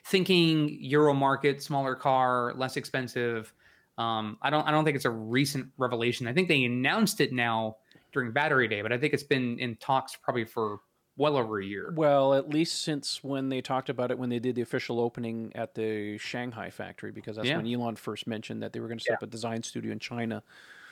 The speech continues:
Speaker 2: So, yeah, it's, it's been in the works for at least a few months.
Speaker 3: You can pinpoint the date, actually, because when Model three came out, I'm trying to think of the last time Elon said it, but he,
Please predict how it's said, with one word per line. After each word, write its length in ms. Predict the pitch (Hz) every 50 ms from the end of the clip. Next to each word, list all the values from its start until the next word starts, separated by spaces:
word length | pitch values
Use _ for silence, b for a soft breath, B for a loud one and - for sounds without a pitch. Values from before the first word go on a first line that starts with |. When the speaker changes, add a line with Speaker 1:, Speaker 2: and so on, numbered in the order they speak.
| B B B
Speaker 2:
So, 500 | B - - - - 107 107 120 120 120 -
yeah, 240 | - - - - -
it's, 220 | - 151 151 - - _
it's 240 | - - 185 180 180
been 160 | - 208 196
in 80 | 185 160
the 80 | 143 139
works 260 | 131 127 123 120 -
for 160 | - 127 113
at 80 | 117 123
least 220 | 131 123 - -
a 40 | 113
few 120 | - 104
months. 320 | 95 85 80 - - - _ _ _ _ _ _ -
Speaker 3:
You 140 | - 156 180
can 180 | - 208 180
pinpoint 480 | 151 - 190 202 196 190 196 190 180 185
the 60 | -
date, 240 | 139 143 156 165 147
actually, 400 | 120 107 104 104 - - 117 107
because 400 | 107 104 - - 117 110 107 113
when 340 | 120 123 120 120 120 123 120
Model 380 | 117 131 170 226 254 262 226
three 280 | - - - 202 214 202
came 360 | 208 - - 151 135 123 123
out, 420 | 135 151 165 131 104 104 110 - _ _ _ _ _
I'm 120 | - 120 110
trying 200 | - - 165 175
to 60 | 147
think 200 | - - 156 147
of 120 | 143 113
the 60 | 117 110
last 280 | 113 117 123 127 - -
time 240 | - 123 117 113
Elon 340 | 120 123 123 120 107 101 98
said 260 | - - 175 185 147
it, 160 | 98 104 113 110
but 160 | 113 113 113
he, 280 | 117 123 123 120 -